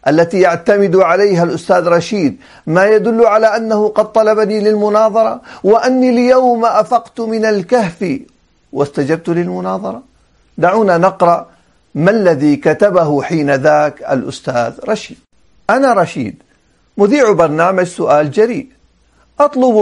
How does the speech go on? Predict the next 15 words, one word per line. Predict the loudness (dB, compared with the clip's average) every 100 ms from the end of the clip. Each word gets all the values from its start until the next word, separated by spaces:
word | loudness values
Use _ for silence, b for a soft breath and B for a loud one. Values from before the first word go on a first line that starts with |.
| 2
منك | 0 0 0
أن | 0 0 -2
تناظر | -2 0 2 0 0 0 0 0 -4 -2
طرفا | 0 2 0 0 -2
مسيحيا"، | 0 0 0 0 -4 -2 0 0 -2 -4
ولم | -2 0
يقل | 0 0 0
أن | 0 0
تناظر | 0 0 0 0
رشيد، | -2 -2 -2 -6 -8 _ b b b b b
"طرفا | 0 2 2
مسيحيا | 2 2 0 -2 -2 0 0 2 2
نختاره | 0 0 -2 0 0 2 2 0 0 0
من | 0 0
جهتنا | 0 2 2 0 -2 0 0 0